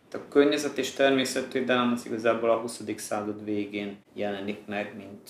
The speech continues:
ágazat, meg mint tudomány, tehát ugye a hatvanas, hetvenes évektől, de a hetvenes évek elején ugye már rendszer szinten is látjuk, hogy nagy baj van. Tehát ugye a globális katasztrófa felé gyalogolunk,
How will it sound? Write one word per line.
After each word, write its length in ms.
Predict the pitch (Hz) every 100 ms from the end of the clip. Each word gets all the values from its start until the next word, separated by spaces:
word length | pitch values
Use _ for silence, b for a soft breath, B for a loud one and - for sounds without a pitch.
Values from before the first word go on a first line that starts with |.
| -
ágazat, 640 | 104 104 110 107 110 110 -
meg 100 | 107
mint 180 | 98 -
tudomány, 520 | - 107 110 110 120
tehát 260 | 120 - -
ugye 120 | -
a 40 | 98
hatvanas, 520 | 107 - 104 101 -
hetvenes 520 | 113 - - 107 -
évektől, 640 | 110 110 110 - 127 127 127 B B _
de 60 | 107
a 300 | 107 104 -
hetvenes 500 | 120 120 117 110 -
évek 320 | 113 107 101
elején 480 | 110 110 107 107 107 b b _
ugye 100 | 110
már 320 | 107 104 104 -
rendszer 400 | 123 127 123 117
szinten 420 | - 113 - 110
is 180 | 107 -
látjuk, 380 | 107 - 107 - -
hogy 120 | 104 104
nagy 180 | 101 98
baj 240 | 104 95
van. 200 | 98 95 -
Tehát 360 | 107 104 92 -
ugye 160 | 104 101
a 140 | 95 - 117 117
globális 440 | 120 117 113 -
katasztrófa 680 | 117 - 113 - 117 110 117
felé 520 | - 113 110 110 - 107
gyalogolunk, 720 | 127 127 135 139 143 139